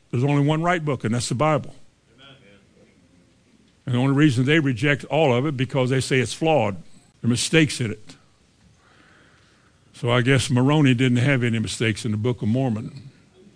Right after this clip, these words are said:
or the Pearl of Great Price, that little book.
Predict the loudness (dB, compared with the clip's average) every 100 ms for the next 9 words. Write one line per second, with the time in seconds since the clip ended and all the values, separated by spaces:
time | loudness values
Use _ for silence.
0 | _ _ _ _ -6 -4 -4 -6 -4 0
1 | 0 0 0 -2 -2 0 0 -2 -8 -4
2 | -4 -2 -4 -4 -4 -6